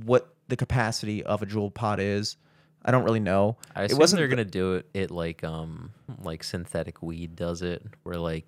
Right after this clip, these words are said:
Speaker 2: each time one of 'em gets banned, they just, like, tweak one molecule, and then it's a completely different thing that they can sell legally.
Speaker 1: Yes,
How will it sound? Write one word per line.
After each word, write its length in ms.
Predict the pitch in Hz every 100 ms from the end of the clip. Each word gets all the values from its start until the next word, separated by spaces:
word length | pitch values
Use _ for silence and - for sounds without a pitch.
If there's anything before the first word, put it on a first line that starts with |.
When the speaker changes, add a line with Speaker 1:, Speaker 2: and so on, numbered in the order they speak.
| _
Speaker 2:
each 220 | 92 87
time 280 | - 90 85
one 140 | 82 82
of 100 | 90
'em 140 | 87
gets 220 | 82 -
banned, 480 | - 80 82 85 85
they 160 | 85 82
just, 180 | 85 92
like, 200 | 85 -
tweak 340 | - 85 -
one 240 | 82 82
molecule, 760 | 80 80 82 85 95 87 90 87 -
and 140 | 95
then 120 | 85
it's 120 | 85 87
a 40 |
completely 480 | - - 85 80 85
different 360 | 82 - 85 78
thing 240 | 82 85
that 140 | 85 82
they 100 | 85
can 160 | 80
sell 260 | - 85 85
legally. 540 | 85 85 92 92 90 - - _
Speaker 1:
Yes, 680 | 139 139 139 139 - -